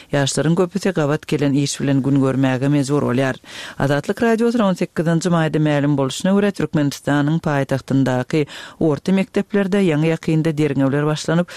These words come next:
okuwçylardan pul ýygnamak işi besedilipdir.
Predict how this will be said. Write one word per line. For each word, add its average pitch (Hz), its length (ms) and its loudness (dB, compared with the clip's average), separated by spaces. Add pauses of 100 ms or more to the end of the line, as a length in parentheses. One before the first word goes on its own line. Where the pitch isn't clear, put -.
(280)
okuwçylardan 156 680 0
pul 165 220 0
ýygnamak 147 500 2 (100)
işi 143 240 -2
besedilipdir. 143 640 -2